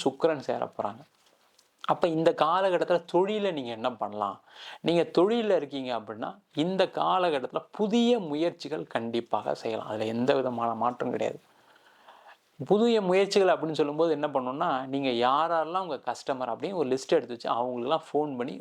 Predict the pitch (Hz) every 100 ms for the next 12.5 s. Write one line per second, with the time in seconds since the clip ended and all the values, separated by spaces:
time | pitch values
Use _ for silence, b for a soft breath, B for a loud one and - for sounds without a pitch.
0 | 135 135 131 120 127 156 - - 131 139
1 | 175 190 - 131 135 143 139 123 117 151
2 | 123 110 113 110 104 113 104 101 101 -
3 | B B B B - 113 113 117 127 120
4 | 131 123 123 120 123 120 120 - _ _
5 | _ _ - 120 131 123 120 117 127 139
6 | 120 113 113 120 135 135 127 120 123 117
7 | 117 117 120 117 - 123 113 123 - 147
8 | 143 - 131 120 117 - 117 117 127 -
9 | B B _ - 117 123 151 190 196 208
10 | - 170 165 151 143 151 135 123 120 117
11 | 123 135 135 123 135 127 127 127 120 117
12 | 127 120 120 120 -